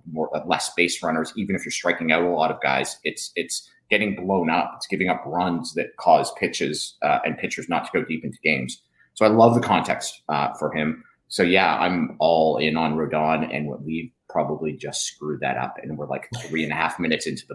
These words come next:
podcast. So I've already screwed him up for a whole bunch of people, uh, go, who probably liked him going into March. Not to be, not to think we're moving A D P here, but I, I, my guess is, uh, some people are gonna take a second look at him as compared to some of those other,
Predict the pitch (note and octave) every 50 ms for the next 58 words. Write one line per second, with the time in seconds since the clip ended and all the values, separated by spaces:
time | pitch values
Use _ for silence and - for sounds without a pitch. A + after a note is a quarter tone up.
0 | - - C#2 B1+ - - - A#1 A1 - - - - D2+ D#2 - E2 D#2 D2 D2+
1 | D#2 D2+ - - - E2+ D#2+ D2 D2+ D2+ D2+ D2 C2 - - - D#2+ D2 C#2+ -
2 | - D2+ C2 B1+ - C#2+ C2+ C2+ - - - - D2 C2 - C2 B1+ - - _
3 | C#2 C#2 C#2 C#2 B1 A1+ B1+ B1+ B1+ - - F2+ E2 - E2+ D#2 D2+ - - -
4 | - _ _ _ - F2 E2 D#2+ D#2+ D2 C2+ D#2 D2 C#2+ - - D2+ D2 D2+ D2
5 | C#2 C#2+ C#2 C2 - C#2+ C#2 - - - - - D#2+ C#2+ - - D#2+ C#2+ C#2+ C#2+
6 | C#2+ - _ _ - - _ _ - A2+ A2+ - - A#2+ A2 F#2+ F#2+ G2 F#2 F#2
7 | F2+ E2+ E2+ D#2 D#2 D2+ D2+ D2 D2+ - D#2 D2 C#2 - C2+ C2+ C#2 - C2+ C2+
8 | C#2+ D2 - - C#2 D#2 C2+ D2 D#2+ D2+ C#2 D2+ C#2+ C#2+ - - C#2+ C2 B1+ -
9 | - C2 C2+ C2+ C2 - - - _ _ - - D#2+ - - D#2+ D#2 D2+ C#2+ C#2
10 | C#2+ C#2+ - - C2 C#2 C#2 - - C2 - C#2 C2 C#2+ C#2+ C2+ - C2+ C2 B1+
11 | B1+ C2 B1+ B1+ - - - - C2+ B1+ C2+ - - C2 B1+ B1+ C2 C2+ B1 B1
12 | C2 - - - - - C2+ - -